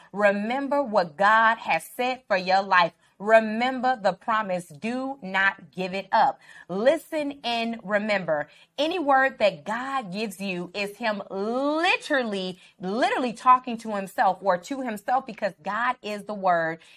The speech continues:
as it talks about in John one and one. When God speaks,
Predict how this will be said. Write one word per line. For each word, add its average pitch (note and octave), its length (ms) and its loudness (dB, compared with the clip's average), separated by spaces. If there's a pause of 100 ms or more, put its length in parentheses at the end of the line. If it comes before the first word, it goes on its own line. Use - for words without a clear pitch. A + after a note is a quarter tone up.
as G3+ 160 2
it F#3 100 -8
talks A#3+ 320 -2
about F#3+ 360 4
in F3 180 -6
John F3 460 0
one E3+ 180 -2
and F3+ 160 -4
one. F3+ 240 -4
When E3+ 180 -4
God B3+ 440 -2
speaks, G#3+ 500 -8